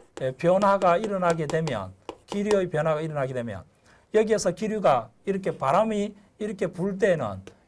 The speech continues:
에, 이것이 불꽃이 이렇게 휘어져서, 에, 연소를 일으키다가 결국, 에, 착화되지 못하고 꺼져버리는 현상,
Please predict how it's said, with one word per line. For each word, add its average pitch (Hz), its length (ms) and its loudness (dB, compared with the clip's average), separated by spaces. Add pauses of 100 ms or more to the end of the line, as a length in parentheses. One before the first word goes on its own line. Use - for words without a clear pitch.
(220)
에, - 140 -4
이것이 190 440 -4
불꽃이 202 540 -6
이렇게 226 420 -2
휘어져서, 208 1000 0 (380)
에, 131 200 -4
연소를 180 400 -2
일으키다가 202 720 0 (360)
결국, 208 580 0 (400)
에, 151 160 -4
착화되지 226 580 2
못하고 180 500 0
꺼져버리는 202 520 2
현상, 127 320 -6